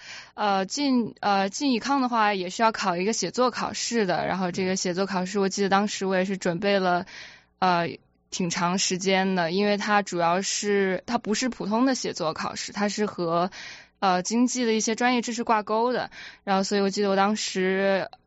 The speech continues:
研究了很多，就是它网上的例，例，呃，例文，然后还有很多案例这样的，然后最后考了，考，考出来之后大概是三点五吧，一个不上不下的成绩，然后但是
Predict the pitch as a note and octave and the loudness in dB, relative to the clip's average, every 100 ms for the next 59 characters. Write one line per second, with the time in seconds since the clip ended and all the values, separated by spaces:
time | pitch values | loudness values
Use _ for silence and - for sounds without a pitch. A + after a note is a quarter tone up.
0 | _ F#3+ F#3 F#3+ G#3+ A3 G#3+ G3+ E3+ F#3 | _ 0 2 2 2 2 2 -2 -2 0
1 | F#3 F#3+ F#3+ G3 F#3+ F#3+ F#3 G3+ F#3+ - | 2 2 2 -2 -2 -2 -2 2 2 2
2 | - G3 F#3 F#3 F#3 G#3+ G#3+ G3 G#3 A#3 | -2 0 2 2 2 0 0 -2 -2 0
3 | G#3 - _ - F3+ E3+ E3+ F3+ A3 A#3+ | -2 -6 _ -2 0 0 -2 -2 2 2
4 | E3 D#3+ E3+ F#3 F#3 F#3 F#3+ F3 F3+ A#3+ | 2 -2 0 0 0 0 0 2 2 2
5 | G3+ G3+ A3 F3 E3+ D3 - - - - | 2 0 0 0 -2 -4 -8 -14 -16 -18
6 | - - F#3+ F#3 F3+ F#3+ F#3 F3+ F#3 F3 | -12 -4 0 2 2 2 0 0 0 2
7 | F3 F3+ E3+ - - _ _ - G3 E3+ | 2 2 2 -2 -8 _ _ -2 0 2
8 | - - G1+ _ - - F3 - - F#3+ | 0 -4 -10 _ -8 -2 -2 -2 -4 0
9 | F3+ F3 G#3 G3 F#3 F#3 F3 F3+ - F3 | 2 2 0 -2 0 0 2 0 -2 -2
10 | E3+ F3 G3 F#3+ F3+ F3 F3 - F3 E3+ | -2 -2 0 2 2 2 0 -2 -2 -2
11 | E3+ F3 E3 F#3+ _ - F#3 G3 F3 G3 | -2 -4 -4 -6 _ -4 2 2 2 0
12 | F3 F3+ E3 - F3 F3 F3+ F#3 - F3 | 0 -2 -6 -4 -2 0 0 -2 -2 -4